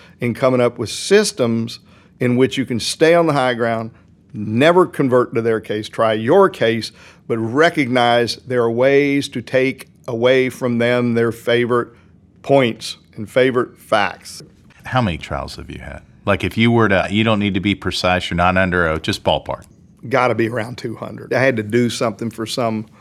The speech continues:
Speaker 1: form, and it's been quite a few years ago, and it was well north of a hundred, and I've had a whole bunch since then. So it's probably pushing two, but I haven't added it since then. It's a whole bunch.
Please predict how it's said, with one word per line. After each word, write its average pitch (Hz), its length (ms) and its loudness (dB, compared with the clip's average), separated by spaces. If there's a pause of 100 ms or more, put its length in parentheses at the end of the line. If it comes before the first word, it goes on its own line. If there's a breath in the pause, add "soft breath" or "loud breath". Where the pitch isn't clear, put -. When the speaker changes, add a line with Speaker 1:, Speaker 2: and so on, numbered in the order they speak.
(260 soft breath)
Speaker 1:
form, 117 640 0 (380 soft breath)
and 127 120 -12
it's 120 120 -14
been 110 280 -6 (200)
quite 117 260 -2
a - 20 -4
few 120 180 -8
years 117 340 -4
ago, 107 320 -4
and 110 100 -10
it - 60 -14
was 113 300 -14
well 117 460 -6
north 113 380 -6
of 110 100 -8
a 104 60 -6
hundred, 113 400 -6
and 107 80 -12
I've 117 80 -12
had 117 100 -8
a 107 60 -14
whole 113 140 -6
bunch 117 320 -10
since 117 280 -10
then. - 160 -14
So - 120 -10
it's 151 100 -8
probably 117 240 0
pushing 117 440 -6
two, 110 300 -10 (420 soft breath)
but 123 80 -2
I 120 100 0
haven't 123 200 4
added 110 300 0
it - 140 -14
since - 320 -14
then. - 200 -18 (180)
It's 123 200 -6
a 120 80 -8
whole 110 140 -6
bunch. - 340 -18